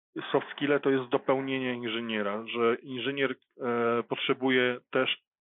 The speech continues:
umiejętności miękkich. Przy czym te umiejętności miękkie też trzeba dobrze sobie zrozumieć, i, e, i co to jest tak naprawdę, do czego to służy i jak tego będę używał. Ja, e, bardzo często posługuję się takim przykładem,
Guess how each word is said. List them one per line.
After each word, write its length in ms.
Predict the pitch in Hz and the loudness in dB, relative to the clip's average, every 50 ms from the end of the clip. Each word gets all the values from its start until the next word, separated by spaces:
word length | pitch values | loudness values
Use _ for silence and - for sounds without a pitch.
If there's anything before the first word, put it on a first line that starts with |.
| _ _ - | _ _ -12
umiejętności 640 | 131 131 127 123 - _ 131 123 - - - 127 | -6 -4 -4 -4 -4 _ -6 -6 -4 -6 -8 -6
miękkich. 520 | 123 123 123 113 107 107 - - - _ _ _ - - - - - - - - - - - | -4 -2 -2 -2 -2 -4 -12 -20 -20 _ _ _ -20 -20 -18 -16 -16 -16 -14 -16 -16 -14 -10
Przy 200 | - - - 156 | -4 0 0 0
czym 180 | - - 107 101 | 0 -2 -4 -2
te 120 | - 123 | -2 -4
umiejętności 560 | 120 123 120 120 117 - 131 127 - - - | -2 0 -2 -2 -2 -2 -4 -4 -4 -4 -6
miękkie 440 | 139 135 131 127 120 - - 117 110 | -4 -4 -4 -4 -4 -4 -4 -4 -4
też 260 | 107 _ - 143 - | -4 _ -2 -2 -2
trzeba 300 | - - - 139 123 123 | -2 -2 0 2 2 2
dobrze 300 | 117 127 120 120 110 117 | 2 2 2 2 2 0
sobie 260 | 110 - 123 123 120 110 | -2 -2 -4 -2 -2 -2
zrozumieć, 560 | 110 117 117 113 107 113 117 127 127 - - | -2 -2 -2 -2 -2 -4 -6 -6 -6 -8 -12
i, 40 | - | -14
e, 800 | - _ - 131 120 117 113 110 113 113 117 117 117 117 120 - | -18 _ -14 -12 -10 -8 -8 -6 -4 -2 -2 -2 -2 -2 -2 -4
i 180 | 156 147 143 - - | -6 -8 -12 -6 -6
co 80 | 131 | -2
to 100 | - 143 | 2 2
jest 300 | 135 123 123 127 127 - | 4 4 4 2 0 -2
tak 160 | - 123 - 135 | -4 -8 -6 -6
naprawdę, 420 | 123 - 139 127 120 - 135 131 | -6 -2 -2 -4 0 0 0 0
do 120 | 123 127 | 0 -2
czego 260 | - - 139 123 123 120 | -2 -2 -2 -2 -2 -4
to 120 | - 123 | -4 -8
służy 560 | - - - 123 120 117 107 117 131 135 147 - - - - - - _ | -10 -10 -10 -10 -10 -6 -2 0 2 2 0 -2 -8 -16 -20 -20 -20 _
i 100 | 139 123 | -6 -2
jak 180 | 123 127 123 - | 0 0 0 0
tego 200 | - 135 135 127 | 0 0 2 2
będę 280 | - 127 123 117 123 127 | 2 0 0 -2 -4 -4
używał. 420 | 131 117 110 113 104 101 92 - _ _ - - - - - - - _ | -4 -4 -4 -4 -4 -4 -8 -14 _ _ -20 -18 -18 -18 -18 -20 -10 _
Ja, 320 | 123 127 135 156 160 - - _ _ _ _ _ _ | 0 2 2 2 2 0 -4 _ _ _ _ _ _
e, 220 | 151 139 131 131 127 | 0 0 2 0 2
bardzo 280 | 123 139 139 - 139 | 2 0 2 2 -2
często 280 | - 131 127 - - 131 | -2 -2 -6 -2 -4 -4
posługuję 520 | - 135 - - 123 113 123 131 131 127 | -4 -4 -6 -6 -6 -2 -2 -2 -2 -2
się 100 | 131 131 | -2 -4
takim 240 | - 110 - 131 123 | -6 -8 -8 -8 -6
przykładem, 600 | - - - - - 123 120 117 120 120 127 | -6 -6 -6 -2 0 -2 0 0 0 -2 -2